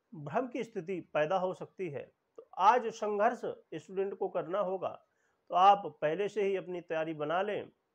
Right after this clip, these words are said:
यदि हम तैयारी बना लें, पहले से प्लानिंग बना लें, तो बिगड़े हुए काम भी बन सकते हैं। और बात करें निवेश की, तो निवेश करना आज आपके लिए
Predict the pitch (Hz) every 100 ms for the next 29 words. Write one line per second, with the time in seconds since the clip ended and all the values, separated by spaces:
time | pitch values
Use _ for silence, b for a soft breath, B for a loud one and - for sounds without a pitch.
0 | _ _ _ _ _ 190 208 220 269 165
1 | - 180 180 196 226 208 190 202 202 147
2 | - _ - 165 202 220 202 143 117 _
3 | _ - 175 196 262 214 190 180 175 165
4 | 113 - _ _ _ _ _ _ _ 170
5 | 135 170 196 254 247 226 226 196 190 185
6 | 190 277 _ 156 139 143 131 120 _ 120
7 | 127 _ _ _ _ _ _ _ _ _
8 | _ _ _ - 175 175 185 208 202 190
9 | 180 226 226 226 131 - _ _ _ _
10 | _ _ _ - 190 240 262 233 208 208
11 | 190 160 180 175 165 165 156 151 -